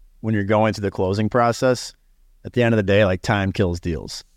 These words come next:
So if there's an email from the, from the bank, there's an email from the inspector, a call, right?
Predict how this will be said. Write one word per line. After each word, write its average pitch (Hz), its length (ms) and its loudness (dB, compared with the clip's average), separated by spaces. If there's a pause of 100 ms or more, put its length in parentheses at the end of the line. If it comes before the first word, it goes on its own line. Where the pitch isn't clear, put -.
(180)
So 98 440 0
if 95 140 -4
there's 113 240 2
an 113 100 -2
email 110 340 2
from 101 240 -4
the, 92 100 -6
from - 200 -14
the 87 60 -8
bank, 123 380 0
there's 92 180 -2
an 95 80 -4
email 95 260 -2
from 98 120 -6
the 98 60 -4
inspector, 101 680 -2 (440)
a - 60 -20
call, 98 360 2
right? 95 280 0